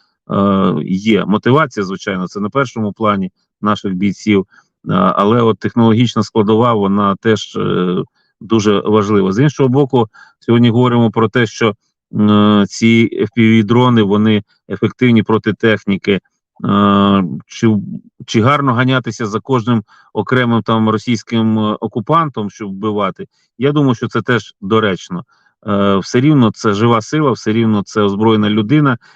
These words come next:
і щоб її вбити, цього окупанта, треба докласти зусиль. А кожен знищений окупант — це живий українець. Якщо от така арі-, арифметика є,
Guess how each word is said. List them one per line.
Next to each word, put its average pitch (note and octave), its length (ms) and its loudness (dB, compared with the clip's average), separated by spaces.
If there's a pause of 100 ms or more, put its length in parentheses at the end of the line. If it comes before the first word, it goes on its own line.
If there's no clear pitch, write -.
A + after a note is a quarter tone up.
і G#2+ 100 -4
щоб A2+ 280 -2
її A2+ 300 4
вбити, G#2+ 520 0
цього G#2 200 -2
окупанта, F#2 560 -4 (220)
треба E3+ 260 0
докласти A2+ 560 -2 (340)
зусиль. G2 500 -2 (380)
А G2 140 -4
кожен E3+ 300 2
знищений D#3+ 480 2
окупант — C3+ 520 -2
це A2+ 340 -2 (220)
живий A#2+ 320 2
українець. G#2+ 600 0
Якщо B2+ 260 -2
от A#2 100 -2
така - 200 -4
арі-, A#2 300 0
арифметика A2 640 -2
є, C3 300 0